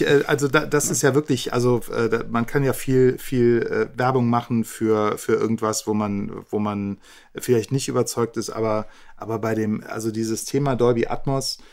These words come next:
und diese im wahrsten Sinne des Wortes neue Ebene, die wir alle haben, um kreativ zu sein, ähm, weg von, äh, f-,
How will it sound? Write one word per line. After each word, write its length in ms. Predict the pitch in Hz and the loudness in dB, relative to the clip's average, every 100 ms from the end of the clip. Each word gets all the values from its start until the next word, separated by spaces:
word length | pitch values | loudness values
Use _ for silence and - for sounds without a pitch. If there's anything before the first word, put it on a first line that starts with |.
| - - | -20 -8
und 280 | 127 113 117 | -4 -4 -4
diese 520 | 104 110 110 104 - - - _ _ _ _ - | -2 2 2 0 -4 -18 -20 _ _ _ _ -8
im 200 | 131 117 | -2 0
wahrsten 340 | 127 - 135 | 2 0 0
Sinne 260 | 117 131 117 | 0 0 0
des 220 | 110 - | -2 -2
Wortes 440 | 104 120 123 - | -2 -2 -2 -4
neue 500 | 110 110 110 131 123 | -2 0 2 4 4
Ebene, 600 | - 127 135 127 107 95 | 4 -2 0 0 0 -2
die 200 | 92 101 | -6 -4
wir 220 | 107 104 - | 0 0 2
alle 400 | 107 107 104 - | 0 0 -2 -4
haben, 460 | - 117 113 110 | -4 -2 0 -2
um 160 | 107 104 | -4 -6
kreativ 600 | - 110 104 - 139 - | -2 -2 -2 -4 -10 -8
zu 180 | - 101 | -6 -4
sein, 520 | 92 90 98 120 147 - - - - - | -4 -4 -4 -6 -8 -12 -18 -20 -20 -8
ähm, 420 | 107 104 101 101 | -6 -4 -6 -4
weg 240 | 117 120 - | -4 -4 -6
von, 500 | - 110 107 107 110 | -2 0 0 -2 -4
äh, 220 | 104 104 104 | -4 -2 -2
f-, 240 | - | -2